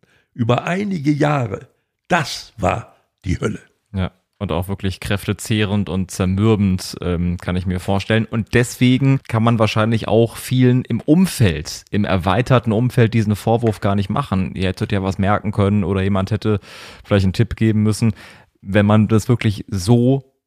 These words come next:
Speaker 2: hinkriegt und dann eben diese Parallelwelten aufrechterhält. Ähm, ja, auf jeden Fall sehr, sehr, ähm,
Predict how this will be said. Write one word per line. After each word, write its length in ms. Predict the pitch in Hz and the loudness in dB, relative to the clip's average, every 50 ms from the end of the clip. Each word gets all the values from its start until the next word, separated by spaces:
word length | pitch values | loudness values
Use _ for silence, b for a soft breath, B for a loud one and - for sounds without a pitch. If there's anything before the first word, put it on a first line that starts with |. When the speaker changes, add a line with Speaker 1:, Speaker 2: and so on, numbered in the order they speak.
| _ _ _ _ - | _ _ _ _ 0
Speaker 2:
hinkriegt 600 | - 131 131 123 - - 127 120 110 - - - | 2 2 2 2 0 2 2 2 0 -2 -10 -6
und 280 | - 101 104 107 95 - | -2 0 0 0 2 2
dann 280 | 104 101 104 107 104 - | 2 2 4 2 0 0
eben 320 | - 95 104 98 101 92 | 0 0 2 2 2 0
diese 260 | - 95 90 98 98 | 0 -2 0 0 0
Parallelwelten 1400 | 92 - 110 98 90 95 95 92 95 101 101 101 98 92 - - 87 85 90 85 85 85 - 92 90 90 85 76 | 0 0 -2 0 0 0 2 2 4 4 4 4 2 2 0 -4 -6 -4 -2 -2 -2 -2 0 0 0 0 0 -2
aufrechterhält. 960 | 55 87 87 - - 92 95 - - - 92 90 85 87 90 92 - - - - 90 | -2 -4 -6 -4 -4 -6 -6 -6 -4 -2 -2 0 0 0 -2 -4 -6 -12 -12 -8 -6
Ähm, 340 | 92 87 87 87 85 87 - _ | -4 -2 -2 -2 -2 -4 -8 _
ja, 120 | - 92 - | -4 -2 -2
auf 200 | - - 90 90 | -2 -6 -4 -2
jeden 140 | 101 95 92 | -2 -2 0
Fall 200 | - 95 92 87 | 2 0 0 2
sehr, 220 | 90 101 101 98 | 4 4 4 4
sehr, 320 | 90 98 98 98 95 95 B B B B B B B B B | 4 2 2 2 2 0 B B B B B B B B B
ähm, 340 | - 92 92 90 92 90 90 | -6 -4 -2 0 0 -2 -2